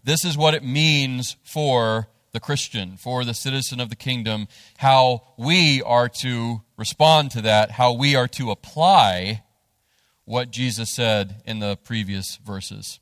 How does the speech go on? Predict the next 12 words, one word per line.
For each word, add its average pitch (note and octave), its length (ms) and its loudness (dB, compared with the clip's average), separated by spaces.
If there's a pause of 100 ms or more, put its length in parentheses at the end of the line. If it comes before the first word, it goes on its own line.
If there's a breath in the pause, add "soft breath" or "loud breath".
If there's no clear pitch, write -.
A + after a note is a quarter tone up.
(120)
So B2 160 -4
with A#2+ 80 -4
all D#3+ 180 4
that D#3 220 2
in B2+ 100 -6
mind, C3 440 2 (320 loud breath)
look D#3+ 260 -2
with D3 180 -6
me, C3 120 -8
please, A#2+ 580 -6
Matthew C3 380 -2
five, A2+ 560 0